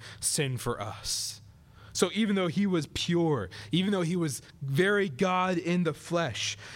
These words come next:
he became sin for us so that he could take our punishment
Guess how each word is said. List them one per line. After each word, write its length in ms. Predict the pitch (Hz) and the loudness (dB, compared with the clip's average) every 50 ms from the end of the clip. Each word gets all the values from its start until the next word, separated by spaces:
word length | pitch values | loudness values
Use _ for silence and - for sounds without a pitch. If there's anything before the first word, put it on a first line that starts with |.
| - - | -14 -8
he 280 | - - - 202 196 190 | -4 0 2 4 2 2
became 920 | - - 196 196 165 - - - - 202 196 220 220 214 214 202 202 190 - - - - - | 2 2 2 2 2 0 0 0 2 2 2 2 2 0 0 0 -2 -2 -4 -8 -10 -10 -6
sin 580 | - - - - 220 208 202 208 196 196 185 | -4 -2 0 4 4 4 4 4 2 2 0
for 320 | 165 - - 180 170 - - | 0 0 2 2 2 2 2
us 480 | 165 175 170 - - - - - - - - - - - - - | 2 2 2 2 0 -2 -2 -2 -4 -8 -14 -20 -18 -16 -10 -4
so 200 | - - 156 151 | 2 4 4 4
that 180 | 147 143 120 - | 4 2 0 -2
he 140 | - 170 - | -2 -2 0
could 180 | - 160 - | 0 -2 0
take 260 | - - 147 135 - | 0 -2 -2 -2 -2
our 140 | - 135 135 | -4 -4 -4
punishment 640 | 127 - - 135 127 123 117 - - 110 95 92 | -4 -4 -4 -2 0 0 -2 -2 -4 -6 -6 -6